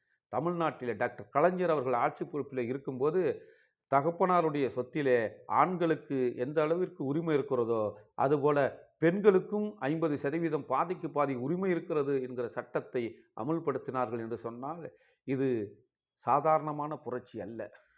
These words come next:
பெண்கள், இந்த சர்வதேச பெண்கள் தினத்தில், இந்த மார்ச் எட்டில் நீங்கள் எண்ணி பார்க்க வேண்டிய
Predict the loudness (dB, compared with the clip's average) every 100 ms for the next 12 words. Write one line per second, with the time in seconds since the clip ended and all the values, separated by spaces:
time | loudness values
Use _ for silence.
0 | _ _ 0 0 -2 -2 -2 -6 -6 -4
1 | -4 -4 -2 -2 -2 -2 -2 -6 -14 _
2 | -6 -4 -4 -6 -6 -6 -4 -6 -6 -14
3 | _ _ _ -6 -4 0 0 0 -2 -6
4 | -6 -6 -6 -6 -6 -8 -6 0 2 2
5 | 0 -8 -8 -6 -6 -2 0 0 -2 -2
6 | -2 -2 -4 -2 -2 -4